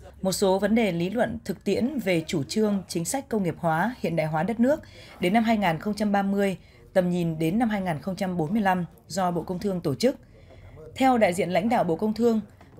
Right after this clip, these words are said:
công nghiệp hóa, hiện đại hóa đất nước là mục tiêu xuyên suốt của Đảng và Nhà nước từ Đại hội Đảng lần thứ ba đến nay. Qua ba mươi lăm năm kiên trì thực hiện mục tiêu này,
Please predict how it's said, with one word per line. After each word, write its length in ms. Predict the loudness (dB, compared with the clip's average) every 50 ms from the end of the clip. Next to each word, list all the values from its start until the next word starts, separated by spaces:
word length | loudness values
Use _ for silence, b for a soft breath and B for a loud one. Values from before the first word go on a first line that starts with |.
| 0
công 160 | 2 4 4
nghiệp 120 | 4 2 0 -2
hóa, 240 | -2 0 0 0
hiện 280 | -2 0 0 0 2 2
đại 100 | 0 0
hóa 240 | 0 0 0 0 0
đất 160 | 0 0 0
nước 380 | 0 2 2 0 -2 -4 -10 -6
là 200 | -2 -2 0 0
mục 220 | 0 -2 -4 0
tiêu 180 | 0 0 0 0
xuyên 260 | -2 -2 -2 0 0
suốt 220 | 0 -2 -4 0
của 100 | 0 2
Đảng 300 | 4 4 2 2 0 -2
và 80 | -4 -4
Nhà 140 | -2 -2 0
nước 280 | 0 2 0 0 0 -4 -8 -4
từ 140 | -2 -2 0
Đại 140 | 0 0 0
hội 140 | -2 0
Đảng 240 | 0 0 0 0 -2
lần 240 | -4 -4 -4 -6 -4
thứ 140 | -6 -4 -2
ba 340 | 0 0 0 0 -2 -4 -6 -4
đến 200 | -2 -2 0 0
nay. 260 | 2 2 2 0 -2 -6 -12 B B B B B B B B B B -6 -2
Qua 160 | 0 0 2
ba 200 | 2 2 2 2
mươi 140 | 2 0 0
lăm 160 | -2 -2 -2 -2
năm 220 | -2 -2 -2 -4
kiên 200 | -2 -2 -2 -2
trì 200 | -2 -4 -4 -4
thực 160 | -4 -4 -4
hiện 200 | -2 -2 -2 -2
mục 100 | -2 -4 0
tiêu 140 | 0 0 2
này, 300 | 2 2 2 0 0 -2